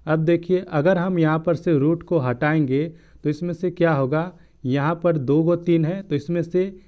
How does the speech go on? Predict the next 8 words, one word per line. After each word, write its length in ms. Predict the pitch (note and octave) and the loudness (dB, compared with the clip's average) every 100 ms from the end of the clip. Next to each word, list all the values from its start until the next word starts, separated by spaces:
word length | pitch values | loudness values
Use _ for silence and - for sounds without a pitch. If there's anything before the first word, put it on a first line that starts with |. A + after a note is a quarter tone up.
| _ - | _ 0
एक 240 | D#3 E3 - | 2 2 0
तीन 220 | F3+ E3 | 0 2
बाहर 260 | C3 A#2+ C#3+ | 0 0 2
निकल 300 | D#3 D#3 D#3 | 0 2 2
जाएगा। 480 | D3+ D3+ D3 E3+ F3+ - _ _ - | 2 2 2 -2 -4 -20 _ _ -4
और 120 | C3 | 0
नीचे 320 | C3 C#3+ E3 E3 | 2 2 2 2
देखिए 480 | E3+ E3 F3+ F#3 | 2 2 0 0